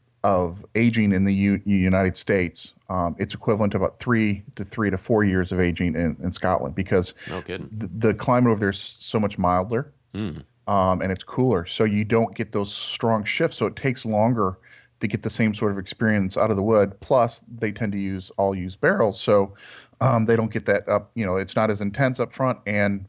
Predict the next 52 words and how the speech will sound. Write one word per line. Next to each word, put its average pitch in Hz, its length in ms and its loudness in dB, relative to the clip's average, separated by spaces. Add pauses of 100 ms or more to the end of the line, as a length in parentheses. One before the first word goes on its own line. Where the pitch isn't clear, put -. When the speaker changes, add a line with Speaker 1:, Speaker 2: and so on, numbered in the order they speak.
(120)
Speaker 1:
the, 95 180 -2
the 98 100 -6
back 101 240 2
and 101 100 -2
forth 101 260 -2
and 95 100 -2
the 95 60 -2
heat 98 320 -2
and 90 180 -2
the 90 80 0
extremities 101 600 0
aren't 95 180 2
as 90 120 -4
much. 90 320 0
So 92 260 2 (320)
it 98 120 -2
takes 107 220 -2
a 104 60 0
longer 98 360 2
time 95 360 0
to 90 80 -4 (100)
age. 85 380 -2
So 95 280 2
if 95 140 -4
you 117 100 2
have 107 120 2
a 92 80 2
twelve-year-old 104 600 0
bourbon, 123 440 2 (580)
you 110 100 -6
know, 92 260 -4
it, 101 120 -10
this 107 200 -4
is - 160 -8 (140)
overly 104 280 2
simplified, 98 540 0
but 95 140 -6
you 107 80 -6
could 101 140 -2
argue 98 260 2
that 90 200 -2
that's 92 260 0
got 98 220 -4
about 95 180 -4
the 98 80 -12
same 98 320 -2
aging 98 400 0
experience 90 440 -2
as 87 80 -4
a 87 60 -4
thirty-six-year-old 90 720 -2
Scotch. - 460 -2